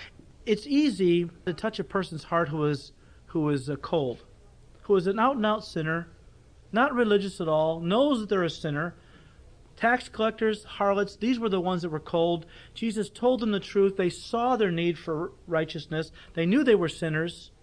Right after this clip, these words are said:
Okay, no pretense. They knew. Those that are hot, of course, these are the ones that are saved, on fire for the Lord. They're no problem. It's the lukewarm that are the real problem. What does that mean? It means religious folk that go to church, think they're good people,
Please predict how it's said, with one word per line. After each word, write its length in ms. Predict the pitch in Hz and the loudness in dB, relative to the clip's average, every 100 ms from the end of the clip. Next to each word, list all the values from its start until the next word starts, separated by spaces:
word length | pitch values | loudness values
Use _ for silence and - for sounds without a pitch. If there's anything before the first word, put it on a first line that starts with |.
| - - - - - - - - - 180 | -20 -20 -20 -20 -20 -20 -20 -20 -10 -8
Okay, 220 | 175 214 | -2 0
no 140 | 294 | 0
pretense. 580 | - 180 160 - 175 196 | -4 -4 -4 -4 -6 -4
They 140 | 247 | -2
knew. 320 | 247 320 139 - - - - - - - - - | -2 -2 -4 -6 -20 -20 -20 -20 -20 -20 -20 -4
Those 220 | 202 247 | 6 6
that 100 | 233 | 6
are 100 | 196 | 0
hot, 300 | 170 254 311 | 0 2 2
of 140 | 208 - | 2 -2
course, 520 | - 160 190 - - - - - - - - | -2 0 0 -4 -20 -20 -20 -20 -20 -20 -6
these 160 | 190 | -6
are 60 | 185 | -2
the 80 | 170 | 0
ones 160 | 175 | 0
that 120 | 151 | -2
are 60 | 131 | -4
saved, 460 | - 170 175 175 147 | -4 0 2 2 0
on 160 | 151 | -2
fire 260 | - 156 160 | -2 -2 -2
for 140 | 156 | -2
the 80 | 139 | -2
Lord. 340 | 139 143 143 - - - - - | 0 0 0 -6 -20 -20 -20 -12
They're 120 | - 208 | -2 0
no 120 | 165 | 0
problem. 460 | - 131 123 143 160 - - - - - - - | -2 -4 -4 -8 -12 -20 -20 -20 -20 -20 -20 -4
It's 160 | 208 | -4
the 100 | - | -2
lukewarm 540 | 196 262 - 220 240 208 | 0 0 0 2 2 2
that 100 | 160 | -2
are 40 | |
the 100 | 151 | 0
real 180 | 151 160 | 2 0
problem. 380 | - 156 147 127 | 0 0 0 0
What 80 | 151 | -4
does 120 | 135 | -2
that 200 | 165 127 | -4 -4
mean? 220 | 117 107 | -8 -10
It 600 | - - - - - - | -16 -20 -20 -20 -20 -4
means 200 | 254 226 | -2 0
religious 420 | 220 233 247 208 | 0 -2 -2 -4
folk 380 | - 151 151 - | -6 -2 -2 0
that 380 | 165 151 - - | 0 -2 -4 -2
go 140 | 190 202 | 0 2
to 100 | 196 | 0
church, 440 | - 190 202 202 | -2 0 0 0
think 180 | 208 208 | -2 0
they're 120 | 190 | -2
good 240 | 151 190 | 0 -2
people, 480 | - 180 180 196 214 | 0 -2 0 -2 -4